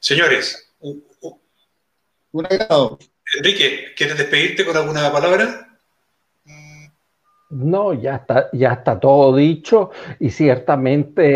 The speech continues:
Speaker 3: eh, en algunas semanas más vamos a tener que seguir profundizando el tema porque, eh,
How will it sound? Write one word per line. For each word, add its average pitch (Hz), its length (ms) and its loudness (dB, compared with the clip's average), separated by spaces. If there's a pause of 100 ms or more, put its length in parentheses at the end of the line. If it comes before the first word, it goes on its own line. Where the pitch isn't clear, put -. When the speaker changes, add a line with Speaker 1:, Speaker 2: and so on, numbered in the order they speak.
(240)
Speaker 3:
eh, 107 540 -2
en 101 440 -8
algunas 117 640 -6
semanas 120 460 -4
más 127 340 -2
vamos 117 320 0
a 113 100 -4
tener 117 300 -4
que 117 160 -8
seguir 113 360 -2
profundizando 117 920 -4
el - 120 -2
tema 123 420 -2 (500)
porque, 127 840 2
eh, 110 1300 -4